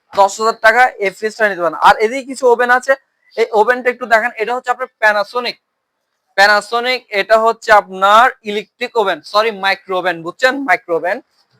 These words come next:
এই দেখেন ভাই, একদম ফ্রেশ মাল, ঠিক আছে, একদম ফ্রেশ মাল। এই ফ্রি-, এই ওভেনটা যদি কেউ নেন, মাত্র পাঁচ হাজার টাকা, মাত্র পাঁচ হাজার টাকা। এটা আছে, এটা হচ্ছে এলজি, ঠিক আছে, এটা এলজি, মাত্র পাঁচ হাজার টাকা। আরেকটা দেখেন, এটাও,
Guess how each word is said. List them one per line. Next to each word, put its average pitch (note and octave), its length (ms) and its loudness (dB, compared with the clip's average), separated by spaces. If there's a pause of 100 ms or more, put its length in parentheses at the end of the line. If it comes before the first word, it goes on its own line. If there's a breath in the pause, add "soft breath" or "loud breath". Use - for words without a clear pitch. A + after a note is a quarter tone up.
(300)
এই G#3 120 2
দেখেন D#3+ 320 -2
ভাই, D3+ 120 -2 (220)
একদম G3+ 280 -4 (100)
ফ্রেশ G3 280 -2
মাল, F3 200 -4
ঠিক G#3 180 0
আছে, B3+ 180 0 (540)
একদম F#3 380 -2
ফ্রেশ G#3+ 240 -2
মাল। A#3 120 0 (140)
এই G3+ 80 4 (100)
ফ্রি-, A#3 320 -6
এই G3 80 2 (100)
ওভেনটা A#3 340 -4
যদি A3+ 140 -14 (100)
কেউ A#3 220 2
নেন, G#3 140 -2 (180)
মাত্র G3 300 0 (160)
পাঁচ F#3 200 -2
হাজার G3 180 -4 (100)
টাকা, E3 160 2 (640)
মাত্র F#3 280 -2 (180)
পাঁচ - 180 4
হাজার G3 220 -8
টাকা। G#3+ 140 4 (180)
এটা G3 220 0
আছে, B3 140 -4
এটা A#3+ 180 -4
হচ্ছে A#3 160 -6 (160)
এলজি, E3+ 240 0 (200)
ঠিক G#3 160 0
আছে, G#3+ 180 -4
এটা G#3 180 0
এলজি, G#3 200 0 (360)
মাত্র F#3+ 240 2 (140)
পাঁচ F#3 140 4
হাজার F#3 200 -8
টাকা। F3+ 140 4 (100)
আরেকটা E3+ 280 2
দেখেন, A#3 180 0 (100)
এটাও, G#3+ 180 -2